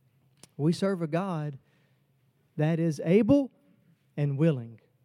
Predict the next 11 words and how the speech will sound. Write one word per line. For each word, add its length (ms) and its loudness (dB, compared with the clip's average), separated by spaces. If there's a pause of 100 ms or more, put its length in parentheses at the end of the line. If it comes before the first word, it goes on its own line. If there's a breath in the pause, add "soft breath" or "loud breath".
(160)
and 100 -12
that's 200 -6
a 40 -12
good 220 -2
thing. 300 -8 (1000)
That 140 -4
is 80 -6
a 60 -10
very 260 0
good 240 -4
thing. 320 -4